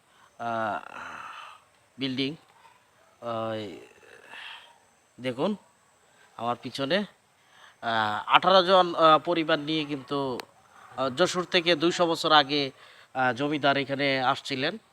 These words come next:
তো এরপর থেকে আঠারো বাড়ির নাম করা হয়েছে। আহ, এই জমিদারের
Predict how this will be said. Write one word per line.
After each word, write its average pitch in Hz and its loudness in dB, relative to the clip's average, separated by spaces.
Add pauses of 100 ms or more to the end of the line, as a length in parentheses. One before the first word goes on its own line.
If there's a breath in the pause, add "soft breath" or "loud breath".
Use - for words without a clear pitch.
(540)
তো 127 2
এরপর 151 2
থেকে 170 2
আঠারো 160 6
বাড়ির 156 4
নাম 147 2
করা 143 2
হয়েছে। 135 -2
আহ, - -2 (760 loud breath)
এই 131 -8
জমিদারের 131 -4